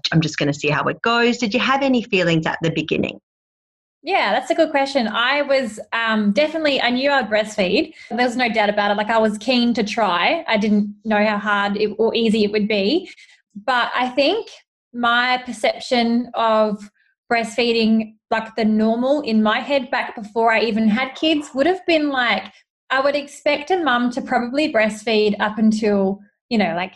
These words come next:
Speaker 2: maybe six to eight months. I just kind of thought in my head that was normal.
Speaker 1: Yeah.
Speaker 2: Um, and you know what, to be quite honest with you, you know, that many years ago,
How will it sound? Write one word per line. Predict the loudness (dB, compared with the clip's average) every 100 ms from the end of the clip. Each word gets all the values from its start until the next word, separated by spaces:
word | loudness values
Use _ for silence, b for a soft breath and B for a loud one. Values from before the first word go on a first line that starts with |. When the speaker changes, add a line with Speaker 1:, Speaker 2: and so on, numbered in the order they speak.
| _ _ _
Speaker 2:
maybe | -2 0
six | -2 -2 -2 -2 -6 -8
to | -6 -2
eight | -4 -2
months. | 0 0 -2 -8 -14 -8
I | -2
just | 0 -2 -2
kind | -2
of | 0 0
thought | 0
in | 0 0
my | 0
head | 0 0 0 0
that | 0 0
was | -2 2
normal. | 2 2 0 2 2 -2 B B -6
Speaker 1:
Yeah. | 0 2 0
Speaker 2:
Um, | 0 -2 0
and | 0 0 -2 -8
you | -4
know | -2 2
what, | 0 -2
to | -4
be | -2
quite | -2 0 0 0
honest | 0 0 0 0
with | -2 2
you, | 2
you | 2 2 0
know, | 0 2
that | 2 0
many | 0 2
years | 2 2 2
ago, | 2 2 2